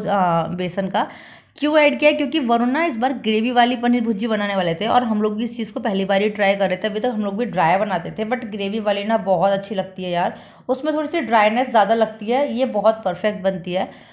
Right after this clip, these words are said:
तो मिक्स करने के बाद अभी ऐड कर दिया है कैप्सिकम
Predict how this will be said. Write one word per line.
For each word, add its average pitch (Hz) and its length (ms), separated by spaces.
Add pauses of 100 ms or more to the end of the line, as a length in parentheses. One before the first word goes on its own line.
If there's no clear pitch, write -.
(160)
तो 254 60
मिक्स 247 280
करने 262 300
के 254 60
बाद 262 160
अभी 247 160
ऐड 240 220
कर 233 120
दिया 226 220
है 240 60
कैप्सिकम 208 720